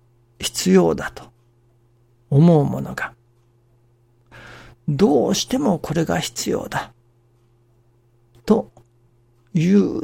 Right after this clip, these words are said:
願いを持てば、それは寄せてやると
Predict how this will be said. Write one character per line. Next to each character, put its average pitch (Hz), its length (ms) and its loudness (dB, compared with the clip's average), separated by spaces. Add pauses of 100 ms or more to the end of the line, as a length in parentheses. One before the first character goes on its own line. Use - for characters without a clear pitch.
(120)
願 170 360 2
い 151 100 -8
を 139 200 -14
持 175 180 -2
て - 120 -14
ば、 - 180 -18 (1000)
そ - 160 -4
れ 131 80 0
は 139 380 -6 (380)
寄 127 120 -2
せ 170 160 -2
て 143 140 -4
や - 120 -6
る - 160 -12
と - 120 -20